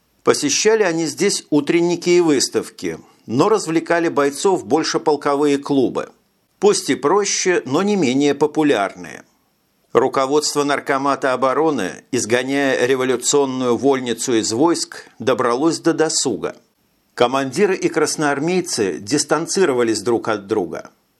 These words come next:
Армия постепенно прекращала готовиться к гражданской войне. С начала года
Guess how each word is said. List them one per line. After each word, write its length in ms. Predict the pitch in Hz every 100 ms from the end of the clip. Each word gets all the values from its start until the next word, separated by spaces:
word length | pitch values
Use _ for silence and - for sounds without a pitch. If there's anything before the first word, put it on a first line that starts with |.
| _ -
Армия 600 | 120 113 120 139 160 156 -
постепенно 640 | 156 - 165 208 196 185
прекращала 800 | 185 170 170 170 - 160 107 87
готовиться 680 | 95 107 147 165 170 165 160
к 60 | 123
гражданской 760 | 123 110 107 104 92 - 113
войне. 460 | 110 107 101 82 - _ _ _ _ _
С 160 | - -
начала 460 | 135 131 220 196 123
года 540 | 104 127 113 170